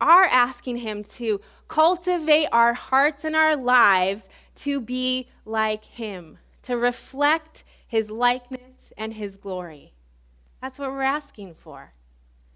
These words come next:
in this petitionary prayer. So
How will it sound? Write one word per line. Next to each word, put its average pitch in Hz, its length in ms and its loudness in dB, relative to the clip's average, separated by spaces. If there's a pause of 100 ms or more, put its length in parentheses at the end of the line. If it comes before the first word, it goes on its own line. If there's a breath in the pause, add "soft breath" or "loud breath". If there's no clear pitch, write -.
(260)
in 202 200 -8
this 196 380 -10 (220)
petitionary 180 640 -14
prayer. 160 460 -10 (1300)
So 311 500 2